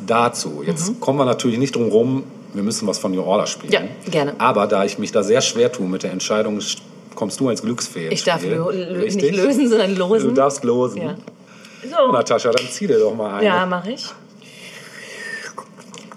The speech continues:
Speaker 1: Da, da, da, Spannung steigt.
Speaker 2: Was ist das denn?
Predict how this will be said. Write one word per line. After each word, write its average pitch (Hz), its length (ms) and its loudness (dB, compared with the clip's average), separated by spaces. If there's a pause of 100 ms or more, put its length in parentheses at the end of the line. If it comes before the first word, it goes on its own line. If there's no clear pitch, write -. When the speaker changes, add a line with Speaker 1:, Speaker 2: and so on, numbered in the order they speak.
(1800)
Speaker 1:
Da, - 120 -10
da, 78 140 -4
da, 80 680 -6
Spannung 80 320 -8
steigt. - 440 2 (2250)
Speaker 2:
Was - 400 0 (520)
ist - 260 -4
das - 300 -2
denn? 131 280 -4